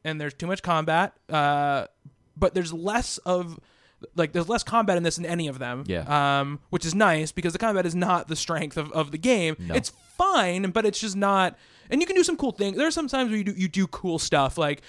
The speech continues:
Speaker 1: you're swinging from a vine around the side of a mountain and you jump off and leap off and punch somebody in the face. That feels good. But then there's a lot of times where you're just like, I'm just, like, sitting in tall grass, like, waiting for people to move a certain way so I can walk up behind them or whatever, you know? Um, and a lot of just,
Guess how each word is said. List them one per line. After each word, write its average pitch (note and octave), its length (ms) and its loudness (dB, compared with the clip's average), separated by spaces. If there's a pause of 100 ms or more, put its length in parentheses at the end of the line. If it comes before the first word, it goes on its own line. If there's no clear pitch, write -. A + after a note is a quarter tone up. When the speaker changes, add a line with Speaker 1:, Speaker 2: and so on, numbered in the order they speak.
(140)
Speaker 1:
you're F3 80 -4
swinging F#3 260 -2
from F3 140 -2
a E3 40 -4
vine E3+ 360 0
around E3 240 4
the E3 80 -2
side F3 160 2
of E3 80 2
a D#3+ 40 -2
mountain D#3+ 340 4
and D#3+ 80 -2
you D#3 100 -4
jump D#3 260 0
off E3 240 0
and D#3+ 120 -6
leap E3 180 -2
off D#3+ 160 4
and D3+ 100 -6
punch E3+ 220 -8
somebody D#3+ 220 -4
in - 20 -6
the E3 60 -4
face. C4 420 4 (220)
That C4+ 180 2
feels B3+ 240 0
good. D#3 400 4 (320)
But F#3+ 140 4
then A#3 160 4
there's G#3+ 100 4
a G#3+ 40 0
lot A3 100 4
of G3+ 60 2
times G3 200 0
where F#3 60 2
you're F3 80 4
just F3+ 160 0
like, E3+ 160 0
I'm E3+ 60 -4
just, E3 120 -4
like, D#3+ 140 -2
sitting F3+ 240 2
in E3+ 100 -2
tall E3 240 2
grass, D#3+ 460 2
like, D3+ 120 -6
waiting D#3+ 380 2
for E3 140 0
people D#3+ 340 -4
to D#3 220 2 (180)
move F#3 240 8
a F3 80 4
certain E3 320 0
way D#3+ 240 4
so E3 180 0
I D#3+ 80 0
can D#3 400 -6 (140)
walk E3 240 2
up D3+ 80 -6
behind D3 340 -4
them C#3+ 140 -4
or C3+ 80 -2
whatever, A#2+ 340 -2
you C#3 80 -2
know? C#3 160 -2 (400)
Um, C3+ 460 0
and D#3 80 -2
a D3+ 60 2
lot D3+ 100 0
of C#3+ 60 -2
just, C#3 180 -10